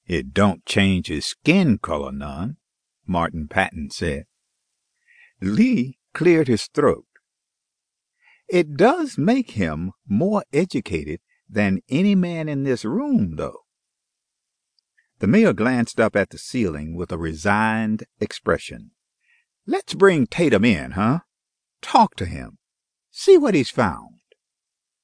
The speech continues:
Patton dropped his chin in frustration.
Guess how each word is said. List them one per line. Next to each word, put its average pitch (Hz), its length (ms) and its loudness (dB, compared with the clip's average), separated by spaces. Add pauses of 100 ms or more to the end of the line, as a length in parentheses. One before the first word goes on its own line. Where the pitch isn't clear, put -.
(480)
Patton 98 560 -6 (140)
dropped 101 360 2
his 80 180 -4
chin 87 460 -2
in 69 100 -12
frustration. - 720 -4